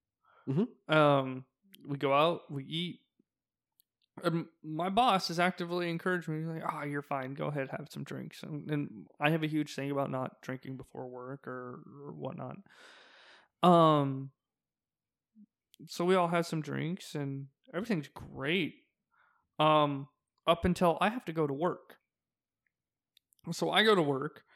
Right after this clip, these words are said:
Speaker 2: Um, Heather, uh, Austin, and the maid of honor, um,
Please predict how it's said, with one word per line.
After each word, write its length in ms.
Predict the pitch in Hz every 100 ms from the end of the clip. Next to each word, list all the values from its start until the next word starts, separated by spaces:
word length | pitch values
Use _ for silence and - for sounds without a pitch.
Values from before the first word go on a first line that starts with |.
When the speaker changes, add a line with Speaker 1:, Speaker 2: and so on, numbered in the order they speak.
| _ _ _
Speaker 2:
Um, 580 | 160 151 143 139 135 131 -
Heather, 600 | - 165 156 160 165 185 _ _ _ -
uh, 420 | 147 143 135 131 - -
Austin, 680 | 147 147 - - 143 143 135 _ -
and 760 | 151 139 135 131 127 127 127 - -
the 140 | 143
maid 180 | 139 131
of 80 | 135
honor, 400 | 135 135 175 180 _ _ _ - _ _ _
um, 680 | - 147 143 139 135 135 135